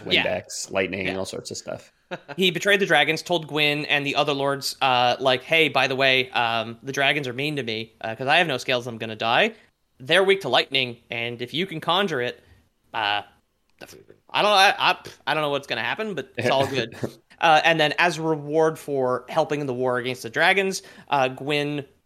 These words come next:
Speaker 1: gave, uh, Seath the Scaleless a fragment of a lord's soul, ascending him to becoming a demigod, and, like, a castle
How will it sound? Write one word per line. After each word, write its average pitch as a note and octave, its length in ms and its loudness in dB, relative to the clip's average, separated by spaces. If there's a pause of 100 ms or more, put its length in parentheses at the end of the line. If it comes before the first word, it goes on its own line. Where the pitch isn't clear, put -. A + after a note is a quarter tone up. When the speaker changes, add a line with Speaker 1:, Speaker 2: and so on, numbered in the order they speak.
(200)
Speaker 1:
gave, C3 680 0 (140)
uh, A2+ 380 0
Seath - 420 -6
the C3 60 -12
Scaleless B2+ 600 0
a B2+ 180 0
fragment D#3+ 760 -2
of A#2+ 80 -6
a B2+ 40 -4
lord's A#2+ 440 -4
soul, F#3+ 360 -2
ascending C3+ 320 -6
him B2+ 120 -6
to C3 80 -14
becoming B2+ 400 -8
a A2 40 -10
demigod, D#3 640 -2 (360)
and, D#3+ 160 2
like, C#3+ 180 0
a B2+ 60 -8
castle D#3+ 640 -2